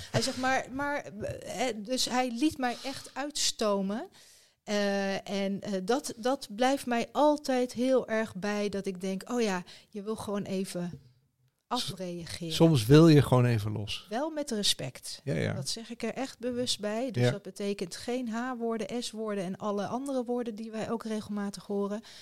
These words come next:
Speaker 1: Maar je mag best even afstomen. En wij mogen als bedrijf ook best zeggen,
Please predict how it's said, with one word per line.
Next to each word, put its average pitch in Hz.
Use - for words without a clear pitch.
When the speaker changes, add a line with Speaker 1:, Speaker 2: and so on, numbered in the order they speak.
Speaker 1:
Maar 190
je 190
mag 196
best 240
even 202
afstomen. 247
En 202
wij 214
mogen 196
als 180
bedrijf 175
ook 214
best 226
zeggen, 226